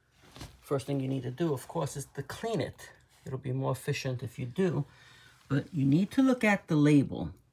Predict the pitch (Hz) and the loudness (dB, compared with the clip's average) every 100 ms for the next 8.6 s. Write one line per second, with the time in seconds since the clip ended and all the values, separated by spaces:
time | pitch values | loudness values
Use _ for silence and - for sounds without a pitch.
0 | _ _ 139 - 175 165 147 - - _ | _ _ 0 4 6 6 6 0 -14 _
1 | _ _ - 240 220 226 208 - 156 - | _ _ 6 10 10 8 4 4 2 4
2 | 156 160 165 156 127 131 139 - - - | 6 8 8 6 4 0 0 -4 -10 -12
3 | - - _ _ _ _ _ _ - - | -12 -20 _ _ _ _ _ _ -10 -6
4 | 135 185 - 208 185 - 202 190 180 160 | -2 0 0 -2 -4 -2 -2 0 0 -2
5 | - 170 165 139 147 143 - - 160 156 | -2 0 0 0 2 0 -4 0 0 0
6 | - 160 156 151 - _ _ _ 170 - | -4 -2 0 -2 -6 _ _ _ 2 2
7 | - - _ _ 139 147 - - - 127 | -4 -10 _ _ 0 0 -2 -10 -6 -4
8 | 131 - 160 - - | -4 -4 -6 -6 -8